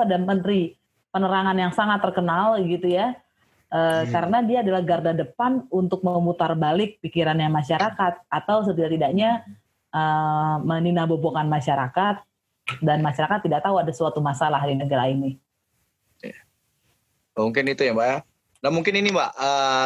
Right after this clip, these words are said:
Speaker 2: terakhir mungkin yang Mbak Asvin ingin sampaikan dalam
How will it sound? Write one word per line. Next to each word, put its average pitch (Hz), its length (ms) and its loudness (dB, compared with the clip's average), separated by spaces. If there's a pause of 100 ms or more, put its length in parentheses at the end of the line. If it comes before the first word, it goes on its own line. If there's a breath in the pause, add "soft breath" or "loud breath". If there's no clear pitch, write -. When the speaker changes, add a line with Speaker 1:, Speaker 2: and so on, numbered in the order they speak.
Speaker 2:
terakhir 170 400 0
mungkin 185 480 -2 (560)
yang 151 320 0
Mbak 151 160 0
Asvin 147 880 0
ingin 143 240 2
sampaikan 147 560 0
dalam 127 480 0